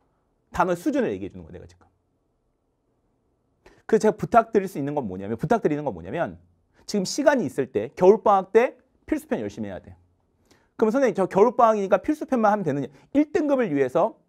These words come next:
여름 금방 온다. 그래서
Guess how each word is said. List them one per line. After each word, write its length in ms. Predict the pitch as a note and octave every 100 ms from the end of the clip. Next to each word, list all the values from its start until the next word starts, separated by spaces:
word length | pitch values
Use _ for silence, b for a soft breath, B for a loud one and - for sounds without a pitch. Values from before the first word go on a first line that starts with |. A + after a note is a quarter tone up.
| _ _ _ _ _ _ _ - A2
여름 420 | F3+ C4 B3 - -
금방 400 | - G3+ C4 A3
온다. 260 | C#3+ G2 - _ _ _ _
그래서 260 | - F3